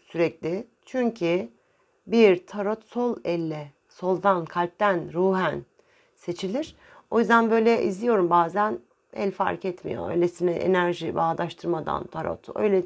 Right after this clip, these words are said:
öyle değil, doğrusu o değil. Bunu da belirtmek isterim. E, bunun dışında arkadaşlar, e, üç kişi konuşmalarınız sizin Ekim sonuna kadar netleşecek.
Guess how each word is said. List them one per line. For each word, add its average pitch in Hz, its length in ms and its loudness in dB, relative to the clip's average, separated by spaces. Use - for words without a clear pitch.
öyle 190 300 -2
değil, 185 240 2
doğrusu 160 460 -4
o 160 120 -6
değil. 156 180 -6
Bunu 190 120 -2
da 175 60 2
belirtmek 170 420 -2
isterim. - 400 -10
E, - 100 -2
bunun 226 280 4
dışında 190 320 -2
arkadaşlar, 180 720 -2
e, 175 1040 0
üç - 180 -8
kişi - 240 -14
konuşmalarınız 214 640 2
sizin 196 260 -4
Ekim 190 340 0
sonuna 170 340 0
kadar 165 320 -4
netleşecek. 208 640 -4